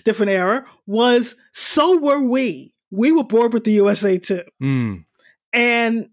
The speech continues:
Speaker 1: it never would have occurred to us to say that out loud. And so suddenly when you heard it, you thought, "This isn't just kind of sour grapes." It's like, yeah, there's a re-,
Speaker 2: Yeah.
Speaker 1: there's a lot of reasons to not feel great about the <laughs> U S A.
Speaker 2: Oh, no, I was like, "Yeah, these reasons all make sense." Yeah,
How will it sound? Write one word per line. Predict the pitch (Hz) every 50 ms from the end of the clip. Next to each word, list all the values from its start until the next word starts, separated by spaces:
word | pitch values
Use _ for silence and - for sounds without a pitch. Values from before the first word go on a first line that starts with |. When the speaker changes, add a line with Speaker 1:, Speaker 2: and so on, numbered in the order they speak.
| _ _ _ _ _ _ _ -
Speaker 1:
it | 254 254 220 240
never | 247 254 294 320 320
would | 320 294
have | 226
occurred | 240 226 - - - 226 233 240 233
to | - 247 196
us | 196 185 175 -
to | - 190
say | 180 - - - 220 190 214 240
that | 233 240 220 220 -
out | 196 196 196 185 170
loud. | 185 190 185 185 190 202 226 262 311 311 _ _ - - - - - _ _ _ _ _ - 240
And | 233 233
so | - 330 285
suddenly | 214 - 311 262 302 - 277 285 277
when | 254 220 233 226
you | 240 240
heard | 208 208 254 277 311 302
it, | 233 -
you | 226 220
thought, | 220 - 240 226 226 220
"This | 240 226 - 339
isn't | 359 - 370 285 -
just | - 240 220 220 208 - - -
kind | 208 214 196
of | 180 165
sour | - - 202 190 196 190 180 175
grapes." | 165 185 202 226 240 -
It's | 196 190 -
like, | 214 196 185 185 _ - - - - - - - _ _
yeah, | - 294 339 330
there's | 285 254 240 -
a | 262 233
re-, | 220 269 330 392 440
Speaker 2:
Yeah. | 247 277
Speaker 1:
there's | 269 226
a | 311
lot | 277 320 381 466 480 440
of | 339 277
reasons | 254 277 320 339 - 247 233 - -
to | 240 214
not | 208 214 208 214
feel | - - - 233 214
great | 185 170 196 208 226
about | 202 170 170 147 160 - -
the | 277 269
<laughs> | - 240
U | 240 208 190
S | 185 190 - -
A. | 196 180 160 156 127 - _ -
Speaker 2:
Oh, | 160 196 240
no, | 226 254 269 214
I | 151 139 190
was | 226 240 202 156 180
like, | 190 185 170 - 160
"Yeah, | 151 208 254 233 160
these | 113 127 147 175 185 160 - - -
reasons | 120 143 185 185 151 143 127 131
all | 135 165
make | 170 165 170 -
sense." | - - 208 190 135 - - - - - - -
Yeah, | 143 170 175 127 92